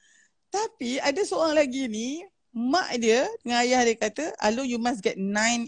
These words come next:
A plus." Tapi dia dapat lapan A plus dengan satu A. Sampai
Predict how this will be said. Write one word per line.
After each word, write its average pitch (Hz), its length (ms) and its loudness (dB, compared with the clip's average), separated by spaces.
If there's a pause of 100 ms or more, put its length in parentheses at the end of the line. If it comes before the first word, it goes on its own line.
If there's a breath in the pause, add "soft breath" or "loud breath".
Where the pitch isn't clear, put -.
A 196 80 2
plus." - 560 -8 (560)
Tapi 311 320 4
dia 294 80 6
dapat - 240 0
lapan 233 480 0
A 220 160 -4
plus 277 160 -4
dengan 226 240 -2
satu 220 320 -2
A. 151 200 -4 (280)
Sampai 254 320 2